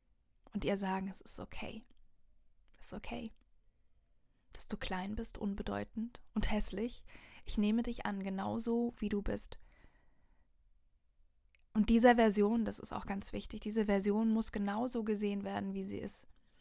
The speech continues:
Das bringt gar nichts, wenn wir da positive Affirmationen drüber kleistern und klatschen. Das ist nur so wie,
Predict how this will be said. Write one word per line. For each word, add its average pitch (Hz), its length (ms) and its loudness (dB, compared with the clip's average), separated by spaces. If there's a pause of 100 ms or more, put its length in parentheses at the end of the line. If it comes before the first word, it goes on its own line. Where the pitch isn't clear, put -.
(260)
Das - 140 -6
bringt 202 200 0
gar 240 200 4
nichts, 254 200 2
wenn 208 140 2
wir 202 60 2
da 196 100 4
positive 220 720 -2
Affirmationen 214 600 2
drüber 214 260 2
kleistern 202 540 -2
und 202 80 -8
klatschen. 202 420 -4
Das 202 120 -8
ist - 60 -10
nur 247 200 4
so 233 120 2
wie, 214 200 2